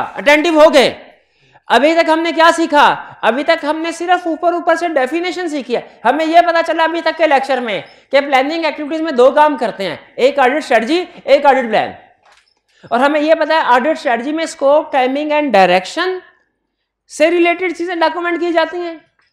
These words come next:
और audit plan में nature, timing and extent of audit procedure। अब हम डुबकी लगाने लगे इनके अंदर कि audit strategy में लिखा क्या होता है। हमारे सामने स्ट्रेटजी पड़ी है,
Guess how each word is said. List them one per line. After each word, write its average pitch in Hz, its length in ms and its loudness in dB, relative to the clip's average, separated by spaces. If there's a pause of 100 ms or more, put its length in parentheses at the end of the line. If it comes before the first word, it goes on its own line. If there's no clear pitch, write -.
(140)
और 247 140 0
audit 254 260 4
plan 269 220 -2
में 359 300 -4 (340)
nature, 233 400 0
timing 294 580 -4
and 202 180 -6
extent 277 380 -4
of 294 120 0
audit 233 280 -2
procedure। 165 420 -8 (1120)
अब 294 180 2
हम 320 280 -2
डुबकी 247 280 -4
लगाने 285 360 2
लगे 311 260 0
इनके 311 180 2
अंदर 196 280 2 (1500)
कि 262 60 0 (220)
audit 247 400 4
strategy 269 680 0
में 339 200 -2
लिखा 339 340 2
क्या 381 180 6
होता 349 280 8
है। 339 100 6
हमारे 339 400 4
सामने 349 500 0
स्ट्रेटजी 359 400 2
पड़ी 330 280 2
है, 190 120 0